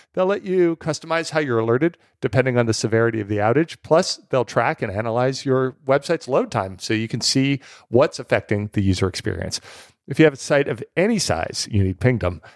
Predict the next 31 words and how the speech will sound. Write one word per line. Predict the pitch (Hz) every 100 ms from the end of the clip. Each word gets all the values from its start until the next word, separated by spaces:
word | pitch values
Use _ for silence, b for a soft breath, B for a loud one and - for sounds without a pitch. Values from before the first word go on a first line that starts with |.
| B
And | 120
Pingdom | 123 139 127
has | 117 127
a | 107
no-fuss | 104 117 156 147 135
approach | - 147 120 -
to | 113
getting | 110 104
started. | - 123 110 107 -
All | 143 196
they | 190 196
need | 190 123 110 - _ _ -
is | 110 98
your | 113
U | 113 113
R | 107 107
L, | 101 107 - b b -
uh, | 117 110 107
so | 107 113
that | 110
you | 135
can | 135 107
monitor | 127 165 110 104
it, | 120 180
and | 127 117
they'll |
take | 135 160
care | - 165
of |
the | 170
rest. | 196 277 - -